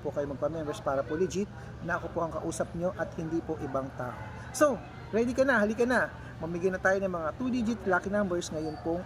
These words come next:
umaga. Eto na po, Luzon, Visayas, Mindanao,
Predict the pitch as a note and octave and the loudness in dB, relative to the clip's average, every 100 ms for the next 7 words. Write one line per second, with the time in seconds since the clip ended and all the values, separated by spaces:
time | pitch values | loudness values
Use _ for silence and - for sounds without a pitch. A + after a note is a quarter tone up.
0 | - D#3+ C3+ C#3+ C#3 G#2+ - - - - | -2 -2 0 0 0 -4 -8 -12 -14 -4
1 | F#3+ F#3 A#3 A3+ F3 C#3 E3+ D#3 - B3 | -2 0 0 2 2 2 2 0 2 2
2 | C4 G#3+ A#3 - G3+ G3 F3+ - F#3 F3+ | 2 2 0 2 2 2 0 0 -2 0
3 | E3 D#3+ A#2+ | 0 0 -2